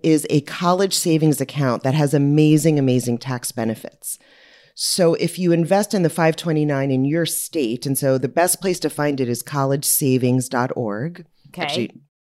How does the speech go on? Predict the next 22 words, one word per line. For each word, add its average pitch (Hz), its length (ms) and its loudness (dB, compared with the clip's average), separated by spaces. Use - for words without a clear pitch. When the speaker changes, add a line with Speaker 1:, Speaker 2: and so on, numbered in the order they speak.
Speaker 1:
collegesavings 147 520 2
dot 127 180 -4
com. - 260 -8
Speaker 2:
Okay. 165 100 -12
Speaker 1:
So 143 540 2
the 208 140 4
idea 196 400 6
is 180 100 4
that 180 180 2
you 180 120 2
put 240 240 -2
the 269 80 4
money 202 320 4
away, 127 460 2
you 139 200 -2
save 190 300 2
a 185 40 2
little 440 480 4
bit 294 120 2
on 226 160 4
taxes 180 500 -4
now, 139 460 -2